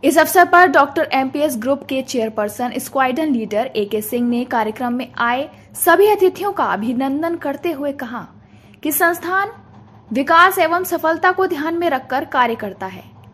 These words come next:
जो कि छात्रों के लिए सामाजिक, आर्थिक, व्यक्तिगत एवं व्यावसायिक क्षेत्रों में सफल होने के लिए अति आवश्यक है। इस अवसर पर विभिन्न सांस्कृतिक कार्यक्रम प्रस्तुत किए गए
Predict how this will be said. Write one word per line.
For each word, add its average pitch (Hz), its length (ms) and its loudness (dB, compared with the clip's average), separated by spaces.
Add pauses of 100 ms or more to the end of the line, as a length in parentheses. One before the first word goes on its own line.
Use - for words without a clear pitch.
(120)
जो 220 160 2
कि 277 160 -4
छात्रों 277 400 -2
के 302 160 -6
लिए 302 200 -2
सामाजिक, 262 640 0
आर्थिक, 247 420 0
व्यक्तिगत 226 580 -4
एवं 214 280 -2
व्यावसायिक 269 540 -2
क्षेत्रों 320 420 -4
में 226 180 -8 (440)
सफल 359 280 6
होने 349 280 -2
के 339 120 -2
लिए 339 140 0
अति 339 220 0
आवश्यक 190 460 -4
है। - 140 -20 (720)
इस 330 140 4
अवसर 370 260 4
पर 392 280 6
विभिन्न 330 320 -2
सांस्कृतिक 370 580 0
कार्यक्रम 349 460 2
प्रस्तुत 302 380 -6
किए 226 260 -4
गए - 240 -14